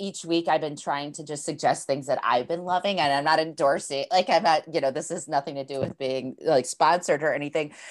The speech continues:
but what, do you have, like, a favorite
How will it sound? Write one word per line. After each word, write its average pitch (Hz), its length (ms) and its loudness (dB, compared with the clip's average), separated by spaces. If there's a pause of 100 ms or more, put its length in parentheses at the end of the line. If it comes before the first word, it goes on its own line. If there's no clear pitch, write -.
(160)
but 269 200 6
what, 247 200 4
do 202 140 -10
you 277 140 -4
have, 180 380 6 (300)
like, 147 200 0
a 139 60 -10
favorite 127 480 -4